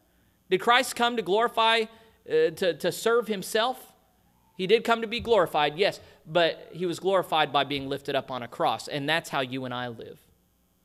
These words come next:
Something got warped in America, guys.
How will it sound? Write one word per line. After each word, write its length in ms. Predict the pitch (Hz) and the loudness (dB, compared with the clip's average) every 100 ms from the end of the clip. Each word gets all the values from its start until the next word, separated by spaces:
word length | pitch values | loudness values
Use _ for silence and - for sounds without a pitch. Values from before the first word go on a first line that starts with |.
| _ _ _ _ _ _ _ _ _ _ _ _ - | _ _ _ _ _ _ _ _ _ _ _ _ -18
Something 260 | - 220 196 | -6 -4 0
got 220 | 196 156 | 2 2
warped 320 | 170 220 - | 2 2 0
in 80 | 175 | -4
America, 420 | 165 170 170 165 | -4 -2 -4 -6
guys. 480 | 135 127 120 117 - | -4 -2 -2 -6 -14